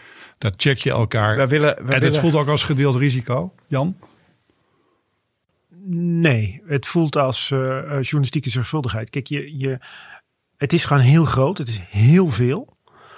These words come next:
Speaker 3: Dus er gebeurt ontzettend veel. Dus, eh, ik ga het allemaal niet opzommen, want dat kan de luisteraar waarschijnlijk niet bijhouden. Eh, maar dat betekent dat je dus, eh, eigenlijk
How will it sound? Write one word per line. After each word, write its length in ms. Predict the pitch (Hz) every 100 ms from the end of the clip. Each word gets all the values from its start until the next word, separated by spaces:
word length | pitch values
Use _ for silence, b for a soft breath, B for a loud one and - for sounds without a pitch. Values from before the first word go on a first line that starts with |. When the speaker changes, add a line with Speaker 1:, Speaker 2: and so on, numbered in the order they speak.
| B B
Speaker 3:
Dus 160 | 135 160
er 180 | 160 120
gebeurt 440 | 110 165 185 180
ontzettend 480 | 143 - 185 - 127
veel. 180 | 156 170
Dus, 180 | 127
eh, 320 | 185 170 139 135
ik 280 | 135 180
ga 60 | -
het 80 | 147
allemaal 180 | 139 143
niet 80 |
opzommen, 360 | 147 - 147 131
want 120 | 131
dat 100 | 127
kan 280 | 147 135 135
de 100 | 127
luisteraar 320 | 143 135 120
waarschijnlijk 360 | 113 - 143 120
niet 100 | 123
bijhouden. 520 | 123 135 147 175 214 B B B B -
Eh, 200 | 143 131 127 B B B
maar 180 | 139 139
dat 120 | 139
betekent 440 | 127 131 160 151 139
dat 180 | 151
je 80 | 151
dus, 300 | 135 135 -
eh, 140 | - 156
eigenlijk 540 | 139 143 139 127 127